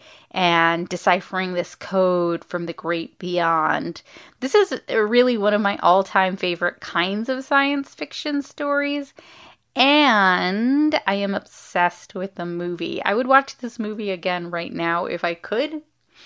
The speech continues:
Of course, it has its differences when you look at book versus movie, but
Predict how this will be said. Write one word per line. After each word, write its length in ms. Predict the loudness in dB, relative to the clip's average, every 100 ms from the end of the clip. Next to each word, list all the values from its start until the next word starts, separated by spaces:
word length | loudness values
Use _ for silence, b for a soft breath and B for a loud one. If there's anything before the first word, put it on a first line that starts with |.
| B B
Of 120 | -2
course, 220 | 4 4 4
it 100 | 2
has 200 | 0 0
its 160 | -4
differences 640 | -2 -2 -4 0 -2 -2
when 140 | -6 -6
you 120 | -4
look 180 | -4 -2
at 160 | -2
book 220 | -2 -4 _
versus 360 | -6 -6 -2
movie, 420 | 0 2 0 -4 _
but 460 | 4 6 6 2